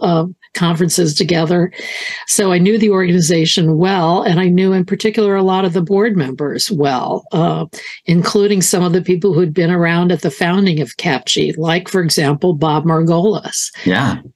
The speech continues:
Speaker 1: But others on the board as well. Uh, so the organization was well known to me,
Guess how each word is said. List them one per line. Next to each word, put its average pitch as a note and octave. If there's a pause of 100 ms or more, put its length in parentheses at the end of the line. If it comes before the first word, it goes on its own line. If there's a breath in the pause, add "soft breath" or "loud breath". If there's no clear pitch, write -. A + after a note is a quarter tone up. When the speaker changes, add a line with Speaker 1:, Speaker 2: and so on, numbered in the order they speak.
(240)
Speaker 1:
But F#3
others F#3
on F3
the E3
board E3+
as E3
well. E3 (400 loud breath)
Uh, F3
so F#3
the F3
organization F#3
was F#3+
well F#3
known F3
to F#3
me, F#3